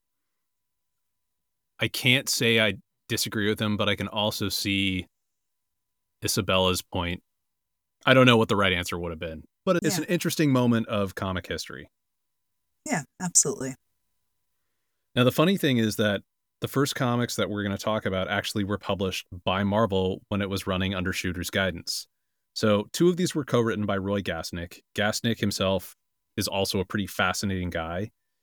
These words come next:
Speaker 1: He basically spent the entirety of his adult life in the Franciscan order. He wound up serving as the director of communications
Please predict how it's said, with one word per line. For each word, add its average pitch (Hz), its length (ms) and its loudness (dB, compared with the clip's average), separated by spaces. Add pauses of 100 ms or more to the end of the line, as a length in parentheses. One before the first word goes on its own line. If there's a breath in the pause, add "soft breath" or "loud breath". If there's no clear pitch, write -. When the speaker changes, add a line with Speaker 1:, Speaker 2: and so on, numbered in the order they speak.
(320)
Speaker 1:
He 127 60 2
basically 180 360 4
spent 127 220 0
the 117 80 -2
entirety 104 380 2
of 98 80 0
his 101 100 -4
adult 92 320 -2
life 87 260 -4
in 104 160 -4
the 101 60 0
Franciscan 92 540 -2
order. 82 380 -10 (480)
He 117 80 2
wound 113 240 4
up 120 100 -2
serving 110 300 2
as 104 200 -2
the 104 80 -4
director 98 380 -2
of 92 80 -6
communications 92 840 -2